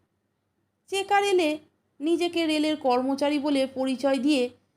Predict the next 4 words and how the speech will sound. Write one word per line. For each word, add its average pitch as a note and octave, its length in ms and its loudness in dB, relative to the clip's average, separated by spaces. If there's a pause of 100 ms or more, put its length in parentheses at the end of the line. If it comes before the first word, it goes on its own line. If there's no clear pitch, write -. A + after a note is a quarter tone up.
(240)
আই C4+ 200 0
কার্ড C#4 280 0
দেখালেন, C4 440 2 (800)
নিজের B3+ 320 -2